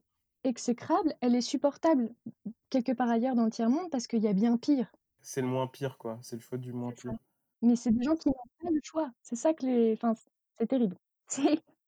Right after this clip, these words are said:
Speaker 1: terrible. Parce que c'est le mot de ce documentaire, c'est terrible. <laughs>
Speaker 2: <laughs> C'est, c'est la responsable d'H et M d'ailleurs qui, qui dit ça, enfin
Speaker 1: Mmh.
Speaker 2: la responsable, heu,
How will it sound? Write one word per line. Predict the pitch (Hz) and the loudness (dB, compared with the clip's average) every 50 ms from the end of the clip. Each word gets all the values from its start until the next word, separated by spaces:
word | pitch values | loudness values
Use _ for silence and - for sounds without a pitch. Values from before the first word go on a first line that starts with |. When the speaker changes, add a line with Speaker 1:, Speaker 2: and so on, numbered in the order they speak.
| _ _ - | _ _ -2
Speaker 1:
terrible. | - 269 254 - 220 196 180 - - - _ | 0 2 2 4 2 2 0 -2 -8 -20 _
Parce | - - - - | -12 -4 0 0
que | 320 | 4
c'est | - 330 | 6 6
le | 285 302 285 | 6 8 8
mot | 294 320 349 349 | 8 8 8 6
de | 277 294 277 | 6 4 4
ce | - 240 247 | 4 2 2
documentaire, | 277 - - 285 269 262 - 339 359 370 - _ _ _ _ - | 2 0 0 0 0 2 2 2 0 0 -2 _ _ _ _ -16
c'est | - - - 349 339 | -4 0 2 2 2
terrible. | - 359 339 320 247 254 254 240 196 196 - - _ - | 2 0 0 2 2 2 2 2 2 2 -2 -6 _ -10
<laughs> | - - - 370 - - 349 - - 320 - | -6 -4 -4 0 2 2 2 2 2 -2 -2
Speaker 2:
<laughs> | - 320 - - 160 143 139 - - 139 143 143 - - 139 139 139 - - - - - - - - _ _ _ _ _ _ _ - | -2 -6 -2 0 0 -2 -2 -2 -2 -4 -4 -4 -4 -6 -6 -6 -6 -10 -16 -20 -20 -20 -20 -20 -20 _ _ _ _ _ _ _ -12
C'est, | - 135 131 127 127 | -6 -4 -4 -4 -4
c'est | - - | -4 -4
la | 123 123 | -4 -2
responsable | 123 131 131 - - 135 135 - 170 156 135 | -2 -4 -6 -6 -8 -8 -6 -4 -4 -4 -4
d'H | 113 127 123 123 - - | -4 -4 -6 -6 -6 -6
et | 139 | -6
M | 139 139 131 | -4 -4 -6
d'ailleurs | 113 117 117 117 123 123 - | -6 -4 -4 -6 -6 -8 -10
qui, | _ - 117 113 110 110 101 | _ -10 -10 -8 -8 -10 -12
qui | _ - 117 | _ -14 -12
dit | 113 113 | -12 -10
ça, | - - 120 | -10 -6 -2
enfin | 123 123 113 | -2 0 0
Speaker 1:
Mmh. | |
Speaker 2:
la | 107 107 | -2 -4
responsable, | 107 110 - - 117 113 - - 123 117 113 113 | -8 -10 -10 -10 -10 -10 -8 -8 -8 -8 -8 -8
heu, | 110 107 110 113 | -8 -8 -8 -10